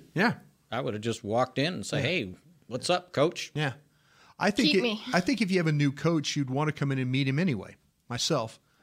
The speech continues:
Speaker 1: Could be on the player, could be on the organization.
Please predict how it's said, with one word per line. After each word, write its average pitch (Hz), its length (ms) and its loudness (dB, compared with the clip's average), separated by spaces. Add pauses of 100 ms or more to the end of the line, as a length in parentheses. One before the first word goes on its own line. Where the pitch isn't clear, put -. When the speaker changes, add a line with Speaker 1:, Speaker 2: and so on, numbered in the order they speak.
(160)
Speaker 1:
Could 208 160 4
be 196 80 6
on 175 140 6
the 156 80 4
player, 151 340 4 (160)
could 160 160 4
be 147 80 2
on 139 140 4
the 135 340 -2
organization. 127 800 -2